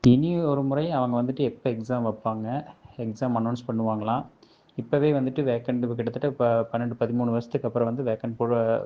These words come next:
ஃபில் பண்ணியிருக்காங்க. அதுவுமே வந்து பார்த்திங்கன்னா, மிக மிக சொற்ப எண்ணிக்கையிலான வேக்கண்ட் தான் வந்து ஃபில் பண்ணியிருக்காங்க. வெறும் ரெண்டாயிரத்தி எழுநூத்தி அறுபத்தெட்டு போஸ்டிங் தான் ஃபில் பண்ணுறாங்க.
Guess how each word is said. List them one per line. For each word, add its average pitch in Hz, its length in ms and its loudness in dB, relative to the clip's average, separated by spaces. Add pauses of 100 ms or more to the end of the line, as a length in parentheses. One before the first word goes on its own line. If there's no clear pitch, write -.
ஃபில் 117 380 -2
பண்ணியிருக்காங்க. 113 600 -4 (340)
அதுவுமே 131 360 4
வந்து 135 220 2
பார்த்திங்கன்னா, 127 300 -2
மிக 120 260 0
மிக 120 200 -2
சொற்ப - 480 -4
எண்ணிக்கையிலான 120 840 0 (100)
வேக்கண்ட் 113 300 -4
தான் 127 120 0
வந்து 120 160 -4
ஃபில் 120 200 -4
பண்ணியிருக்காங்க. 110 480 -6
வெறும் 131 340 -2 (420)
ரெண்டாயிரத்தி 123 520 0
எழுநூத்தி 117 340 -2
அறுபத்தெட்டு 110 440 -4
போஸ்டிங் 113 200 -6
தான் 135 140 -4
ஃபில் 110 200 -8
பண்ணுறாங்க. 107 520 -2